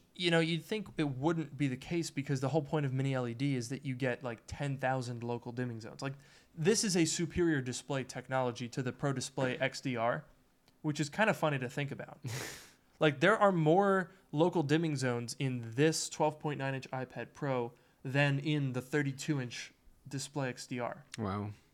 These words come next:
Speaker 1: Which is five hundred and seventy-six, and this is, like, a thousand or something. So, yeah, it's, it's definitely, I can, someone in chat was saying to show it on camera. You pr-, definitely won't be able to see it. <laughs> It,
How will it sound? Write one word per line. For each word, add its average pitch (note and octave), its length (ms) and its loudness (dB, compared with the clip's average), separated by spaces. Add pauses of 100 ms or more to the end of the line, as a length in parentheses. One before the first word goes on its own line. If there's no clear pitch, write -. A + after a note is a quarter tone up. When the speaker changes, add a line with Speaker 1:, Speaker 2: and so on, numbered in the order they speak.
(320)
Speaker 1:
Which C#3 200 0
is C#3 140 -2
five D3 200 8
hundred C3+ 260 0
and B2 60 -6
seventy-six, B2 640 -6
and C3+ 80 -4
this B2 120 -6
is, B2 100 -6
like, A2 140 -8
a A2+ 60 -16
thousand A#2 440 -8
or - 60 -16
something. - 260 -18 (1500)
So, A2+ 460 0 (420)
yeah, B2 200 0
it's, - 240 -4 (100)
it's C#3+ 200 -2
definitely, C#3+ 640 -2 (300)
I D3+ 120 8
can, E3 320 0
someone F#3+ 300 0
in F3+ 80 -2
chat D#3+ 240 2
was D3+ 140 0
saying C#3+ 160 -4
to C#3 80 -10
show - 180 -2
it C3+ 80 -2
on A#2 120 -6
camera. B2 340 0
You B2 140 -10 (100)
pr-, - 200 -14 (220)
definitely D3+ 560 -2
won't A#2+ 260 -8
be B2 120 -8
able A#2+ 160 -8
to A2+ 80 -12
see - 260 -8
it. C#3 160 -6 (800)
<laughs> C#3+ 80 -6 (140)
It, G#3+ 140 4